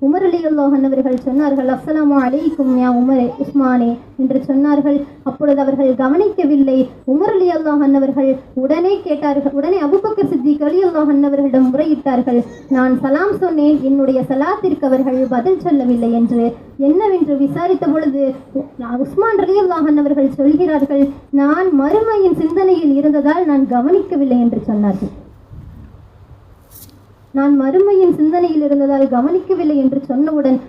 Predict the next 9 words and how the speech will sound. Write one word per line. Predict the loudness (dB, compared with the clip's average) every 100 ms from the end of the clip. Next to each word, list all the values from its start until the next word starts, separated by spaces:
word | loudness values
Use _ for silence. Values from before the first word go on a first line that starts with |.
| -10
அபூபக்கர் | -4 -2 -2 -2 0 2
நாயகம் | 2 2 0 0
சொன்னார்கள், | 0 0 0 0 2
"நீங்கள் | 2 2 2 2
உண்மையின் | 2 0 0 0 2
மீது | 2 2 2
இருக்கிறீர்கள்" | 0 0 0 0 0
என்று | 0 0 0
சொல்லி | 2 2 2 0